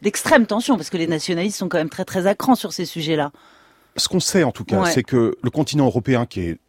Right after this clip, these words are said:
Speaker 2: encore de loin celui sur lequel la
Speaker 1: Ouais.
Speaker 2: liberté de la presse est la mieux assurée, est devenu un continent où les journalistes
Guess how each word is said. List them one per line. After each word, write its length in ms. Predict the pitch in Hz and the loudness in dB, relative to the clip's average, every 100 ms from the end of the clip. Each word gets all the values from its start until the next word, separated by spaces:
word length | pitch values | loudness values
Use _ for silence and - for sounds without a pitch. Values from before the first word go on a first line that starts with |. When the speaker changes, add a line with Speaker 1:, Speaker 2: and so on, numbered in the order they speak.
| _ _ _ _ _ | _ _ _ _ _
Speaker 2:
encore 260 | - - 87 | -2 0 2
de 120 | 104 | 4
loin 240 | 110 120 | 4 4
celui 260 | 120 110 101 | 0 -4 -6
sur 180 | - 90 | -4 -4
lequel 280 | 87 98 90 | -2 -2 0
la 100 | 82 | 0
Speaker 1:
Ouais. 80 | |
Speaker 2:
liberté 320 | 175 180 180 87 | 2 2 0 -2
de 60 | |
la 60 | 90 | -4
presse 220 | 104 - | -4 -4
est 40 | |
la 80 | 92 | -2
mieux 180 | 92 87 | -2 -2
assurée, 320 | 90 117 156 | -4 -2 0
est 60 | 135 | 0
devenu 240 | 98 98 | 0 -2
un 40 | 92 | -4
continent 380 | 95 - 139 | -6 -2 0
où 60 | 180 | 0
les 40 | |
journalistes 540 | 82 85 98 160 - | -2 -2 -2 -2 -8